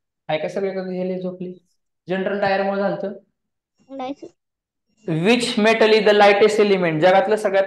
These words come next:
Speaker 1: हलका, अ, धातू कोणता आहे?
Speaker 2: Lead.
Speaker 1: Lead सगळ्यात जड धातू आहे, जगातला सगळ्यात जड धातू आहे हा. Lithium, बघा lithium हा सगळ्यात हलका धातू आला याच्यामध्ये. समजलं का?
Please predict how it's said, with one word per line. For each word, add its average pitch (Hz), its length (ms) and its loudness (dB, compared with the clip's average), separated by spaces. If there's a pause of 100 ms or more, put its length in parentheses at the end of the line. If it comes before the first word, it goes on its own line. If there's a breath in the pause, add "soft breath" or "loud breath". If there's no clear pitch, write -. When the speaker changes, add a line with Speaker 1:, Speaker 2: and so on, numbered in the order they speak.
Speaker 1:
हलका, 190 320 0
अ, 156 560 -6
धातू 175 260 -8
कोणता 185 320 -8
आहे? 123 240 -14 (1500)
Speaker 2:
Lead. 349 460 -2 (1600)
Speaker 1:
Lead 226 380 0
सगळ्यात 214 460 2
जड 226 200 2
धातू 220 340 4
आहे, 226 160 4
जगातला 202 440 4
सगळ्यात 202 360 0
जड 208 160 -2
धातू 190 300 0
आहे 196 100 -2
हा. 175 440 -2 (880)
Lithium, 190 600 -4
बघा 190 240 -6
lithium 180 640 -6
हा 175 160 -6
सगळ्यात 180 340 -6 (200)
हलका 170 240 -4
धातू 165 240 -4
आला 139 180 -6
याच्यामध्ये. 135 400 -12 (1120)
समजलं 180 280 -4
का? 196 120 -4